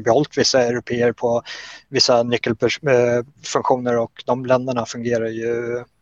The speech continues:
avsevärt bättre. Och än så länge så är Sydafrika där i, någonstans i, eh, skymningszonen, där det är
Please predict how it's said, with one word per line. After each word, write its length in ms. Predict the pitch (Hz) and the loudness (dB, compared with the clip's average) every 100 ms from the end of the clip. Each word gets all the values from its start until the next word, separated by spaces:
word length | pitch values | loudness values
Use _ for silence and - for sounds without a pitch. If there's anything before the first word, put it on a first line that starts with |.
| _ | _
avsevärt 520 | 127 117 120 120 - | 0 0 0 -2 0
bättre. 380 | 147 - - 131 - - - - | 0 0 2 0 0 -16 -20 -6
Och 140 | - 131 | 2 4
än 100 | 123 | 4
så 100 | 131 | 2
länge 280 | 123 120 117 | 0 0 0
så 140 | 135 | 4
är 140 | 123 | 4
Sydafrika 720 | 117 - 117 139 135 143 135 | 4 0 2 2 2 2 2
där 200 | 120 113 | 2 0
i, 160 | 110 117 | -2 -6
någonstans 500 | 123 117 - 110 - | -6 -4 -4 -4 -6
i, 380 | 113 113 113 117 _ _ _ _ | -6 -6 -8 -8 _ _ _ _
eh, 280 | 156 131 127 | 0 2 2
skymningszonen, 1500 | 123 135 113 117 117 113 - 127 120 120 - 160 175 147 113 - _ _ | 0 -2 -2 -4 -6 -4 -2 2 2 2 2 0 0 -2 -4 -6 _ _
där 340 | 131 123 113 | -4 -2 -2
det 120 | 113 110 | -4 -4
är 480 | 117 139 123 110 | -2 -2 -2 -6